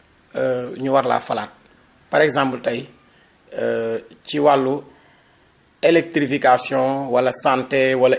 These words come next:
éducation, lan nga fa def loo xamante ni tey ñi lay dégg dinañu xam ne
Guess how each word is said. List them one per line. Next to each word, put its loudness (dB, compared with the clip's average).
éducation, 0
lan 2
nga 4
fa 2
def 0
loo 4
xamante -4
ni -4
tey 0
ñi -4
lay 4
dégg 6
dinañu -2
xam -4
ne -6